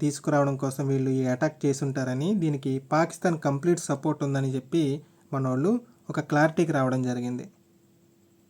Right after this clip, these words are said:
వీటితో పాటు పాక్ ఆర్మీ చీఫ్ అయిన అసీం మునీర్, ఈయన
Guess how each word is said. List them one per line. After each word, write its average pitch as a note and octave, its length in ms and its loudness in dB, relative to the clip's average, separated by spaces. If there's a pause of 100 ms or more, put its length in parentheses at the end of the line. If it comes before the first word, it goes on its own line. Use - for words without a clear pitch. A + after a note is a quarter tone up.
(460)
వీటితో F3+ 320 4
పాటు D#3 240 0 (220)
పాక్ G3 340 4
ఆర్మీ F#3+ 220 6 (100)
చీఫ్ E3 240 4
అయిన D3+ 140 2 (100)
అసీం E3+ 300 4
మునీర్, C#3+ 300 0 (4000)
ఈయన F3 160 6